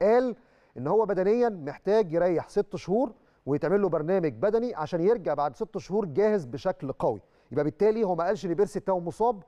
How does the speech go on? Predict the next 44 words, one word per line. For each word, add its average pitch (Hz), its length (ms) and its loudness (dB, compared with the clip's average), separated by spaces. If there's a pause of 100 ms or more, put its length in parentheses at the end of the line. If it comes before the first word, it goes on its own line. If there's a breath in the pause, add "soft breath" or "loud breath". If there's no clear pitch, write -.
(340 soft breath)
ومحتاج 151 420 -2
راحة 214 300 2
ست 208 280 -4
شهور 208 340 -2
أو 170 100 0
تدريب 170 280 -2
ست - 200 -6
شهور 214 180 0
عشان 185 160 -2
يرجع، 165 280 0
لا، 170 160 0 (420 soft breath)
هو 143 100 2
ما 160 80 0
قالش 220 180 0
إنه 180 100 -2
مصاب، 156 260 -2
قال 202 200 -2
هو 175 140 0
بيت-، 151 120 -6 (140)
بيت-، 131 280 -8
بي-، 151 220 -2
بيتعرض 160 540 0
لإصابات 170 320 -2
كتيرة. 165 360 -4 (560 soft breath)
لكن 165 220 -2
هو 254 180 2
نسي 247 360 -2 (640)
إنه 135 120 -4
لما 170 180 -2
كان 233 260 0
مع 185 160 0
منتخب 165 440 -4
جنوب 175 220 -4
إفريقيا 175 420 -4
بيلعب 170 300 0
في - 60 -14
التصفيات 165 480 -2
المؤهلة 151 360 0
لكأس 170 280 -2
العالم، 143 360 0 (460 soft breath)
تعرض 208 440 2
في، 208 320 -6
آه، 185 140 -10
آه، 135 380 -6